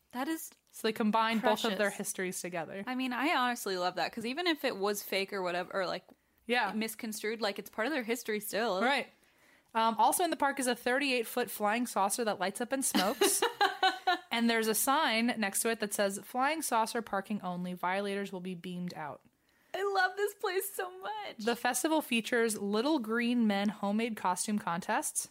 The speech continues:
Speaker 2: and visitors can even
Speaker 1: <laughs>
Speaker 2: watch a dramatic recreation of the nineteen fifty-five shootout at a nearby theater.
Speaker 1: Oh my God.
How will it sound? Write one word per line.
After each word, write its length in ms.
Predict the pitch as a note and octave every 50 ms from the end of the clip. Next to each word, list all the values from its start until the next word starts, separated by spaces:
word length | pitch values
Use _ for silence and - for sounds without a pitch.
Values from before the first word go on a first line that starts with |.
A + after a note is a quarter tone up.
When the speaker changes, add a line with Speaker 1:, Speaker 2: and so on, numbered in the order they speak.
| _ _ _ _ _ -
Speaker 2:
and 180 | A3+ G#3 G#3
visitors 420 | G3 G#3+ A3 A#3 B3 C4+ C4+ B3+ -
can 240 | - - A3+ G#3
even 300 | A3 A3+ G#3+ A3 G#3+ G#3
Speaker 1:
<laughs> 80 | G3 G3
Speaker 2:
watch 220 | G3+ G#3 G#3+ -
a 40 | A#3
dramatic 540 | G3+ - G#3 G3+ G3+ G3 F#3 G#3+ C4 - -
recreation 640 | A#3+ A#3 G#3 - - A3+ G#3 F#3+ G3 G3 - G#3+
of 80 | G3 F#3
the 80 | F#3+ F#3
nineteen 320 | F#3 F#3 F#3+ - G#3 G3+
fifty-five 480 | - G#3 G3 G#3+ G3 - G3 F3+ F3 -
shootout 640 | - - - - D4 F4+ F#4+ A#3+ F3+ E3+ F#3 A3+ -
at 120 | G3 F#3+
a 20 | G3
nearby 340 | G3 F#3+ G#3 G#3 A#3 A#3+ B3
theater. 440 | - - G#3+ F#3+ F#3+ G#3+ C#4+ E4 -
Speaker 1:
Oh 140 | - A3+ B3
my 140 | B3 B3+ B3+
God. 320 | A#3 A#3+ A#3 A3+ G#3+ G3+